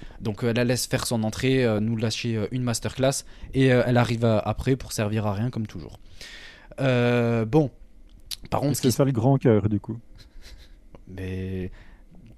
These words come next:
Speaker 1: en quoi ? Non, mais c'est Mina qui a un grand cœur. Moi, euh, moi, c'est autre chose.
Speaker 2: Non, mais je dis, euh, elle aura un grand cœur et, euh,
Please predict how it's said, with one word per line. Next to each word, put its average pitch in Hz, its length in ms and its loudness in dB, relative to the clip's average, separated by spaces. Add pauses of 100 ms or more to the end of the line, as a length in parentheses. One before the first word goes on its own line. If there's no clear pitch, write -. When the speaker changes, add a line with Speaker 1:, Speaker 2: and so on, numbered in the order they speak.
(360)
Speaker 1:
en 117 120 0
quoi ? 135 240 2
Non, 156 180 2
mais 98 80 -6
c'est - 140 -6
Mina 151 200 0
qui - 80 -4
a 107 40 0
un 104 40 0
grand 98 140 -8
cœur. - 240 -18 (100)
Moi, 127 260 2
euh, 101 480 0 (840)
moi, 113 80 -2
c'est - 120 -4
autre 107 100 -4
chose. 110 160 -4
Speaker 2:
Non, 139 60 0
mais 113 180 0
je 123 180 -8
dis, 120 140 -2
euh, 113 160 -4 (160)
elle 120 120 2
aura 123 220 2
un 123 80 4
grand 123 240 -2
cœur 147 260 -4
et, 117 60 -4
euh, 113 360 -6